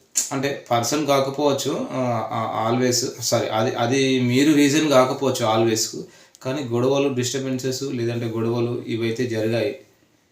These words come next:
మీ వైపు. And ఆ తర్వాత వాళ్ళు, ఆ, ఇంకేంటంటే థర్డ్ పర్సన్కి, ఏ, కనెక్ట్ అయ్యారనేది కూడా కనిపిస్తుంది. వీళ్ళకి ఏమనిపించిందంటే వీళ్ళే నాకు రైట్ పర్సన్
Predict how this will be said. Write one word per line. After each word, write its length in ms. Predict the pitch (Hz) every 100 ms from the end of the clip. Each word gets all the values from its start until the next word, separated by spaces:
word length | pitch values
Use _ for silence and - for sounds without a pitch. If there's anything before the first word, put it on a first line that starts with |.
| -
మీ 140 | 120
వైపు. 300 | 120 123 123
And 300 | 135 123 123
ఆ 120 | 117 113
తర్వాత 380 | 117 123 127
వాళ్ళు, 760 | 127 113 117 117 117 117 - - 131
ఆ, 480 | 120 113 117 113 110 - _
ఇంకేంటంటే 960 | 127 123 127 127 135 131 131 127 - -
థర్డ్ 340 | 123 123 127 135
పర్సన్కి, 800 | 131 - 135 127 - 143 - - _ _ _ _ _ _ 123
ఏ, 300 | 120 117 113
కనెక్ట్ 320 | 117 127 123
అయ్యారనేది 420 | 127 127 120 120 120
కూడా 160 | 127
కనిపిస్తుంది. 600 | 127 110 113 - 107 117
వీళ్ళకి 400 | 123 120 120 123
ఏమనిపించిందంటే 1000 | 113 123 135 131 127 131 123 117 123 156 - - - - -
వీళ్ళే 340 | 117 127 135
నాకు 240 | 135 131 127
రైట్ 320 | 120 120 -
పర్సన్ 460 | 120 - 117 120